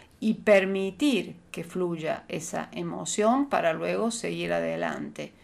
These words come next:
A mí esto me ha pasado y me pasa a menudo y creo que una herramienta clave que me ha ayudado siempre es la meditación.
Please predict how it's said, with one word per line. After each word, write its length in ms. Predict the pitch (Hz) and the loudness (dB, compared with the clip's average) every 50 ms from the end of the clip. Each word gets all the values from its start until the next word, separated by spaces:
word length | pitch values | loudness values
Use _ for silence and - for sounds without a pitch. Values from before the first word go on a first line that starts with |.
| - - - | -14 -6 -4
A 180 | 180 180 180 | -2 -2 0
mí 260 | 180 196 208 214 214 202 | 0 0 0 0 0 0
esto 480 | 202 202 202 - - 220 214 208 - - | 0 -2 -4 -4 -2 -2 -2 -2 -2 -4
me 160 | 180 180 180 | -4 -2 -2
ha 120 | 175 175 | -2 -2
pasado 520 | 175 175 175 175 - 220 214 226 247 277 294 | -2 -4 -4 0 2 4 6 6 6 6 6
y 40 | 277 | 6
me 160 | 220 170 165 | 4 2 0
pasa 640 | 165 - 190 185 180 180 - - - 262 277 - | -2 0 2 2 2 2 0 -2 0 0 0 0
a 140 | - - 170 | -2 -4 -4
menudo 680 | 165 170 170 175 180 185 190 190 185 220 247 269 269 - - - - - - - _ _ | -2 -2 -2 0 0 0 0 2 4 4 4 2 0 -4 -14 -20 -20 -20 -20 -20 _ _
y 120 | - 185 - | -10 -10 -6
creo 320 | - - 208 240 247 247 | -2 2 4 4 2 2
que 80 | - 226 | 2 0
una 160 | 214 208 202 | 2 2 2
herramienta 680 | 190 190 185 185 190 190 190 190 185 185 185 180 175 | 2 4 2 2 2 2 0 0 0 0 0 0 0
clave 400 | 175 202 190 185 185 185 180 175 | 0 2 4 6 6 4 4 0
que 140 | 175 - 175 | -2 -4 -4
me 140 | 170 175 175 | -2 -2 -2
ha 20 | |
ayudado 480 | 170 175 - 185 180 180 170 170 170 165 | -2 -2 -2 -2 0 2 2 0 0 -2
siempre 640 | 170 - - 180 180 185 185 - 214 220 - - - - | -6 -4 -2 0 0 0 0 0 -2 -2 -2 -2 -6 -10
es 200 | 170 - - 175 | -10 -10 -6 -4
la 140 | 175 175 | -2 -2
meditación. 1000 | 175 175 165 160 160 160 160 - 170 170 165 165 - - 170 160 156 156 156 156 | -2 -2 -4 -4 -8 -8 -8 -8 -8 -8 -8 -10 -10 -10 -10 -10 -10 -12 -12 -14